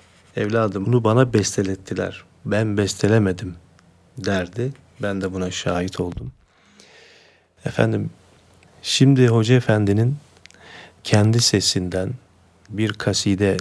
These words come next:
dinleyeceğiz ki Esat Erbili Hazretleri'nin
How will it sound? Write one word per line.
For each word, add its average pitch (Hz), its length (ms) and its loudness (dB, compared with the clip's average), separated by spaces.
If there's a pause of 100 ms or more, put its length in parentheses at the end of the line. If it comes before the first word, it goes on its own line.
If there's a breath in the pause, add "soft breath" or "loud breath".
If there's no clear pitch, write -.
(140)
dinleyeceğiz 107 600 -4
ki 104 340 -2 (320)
Esat 107 300 -2
Erbili 92 380 0
Hazretleri'nin 92 800 -2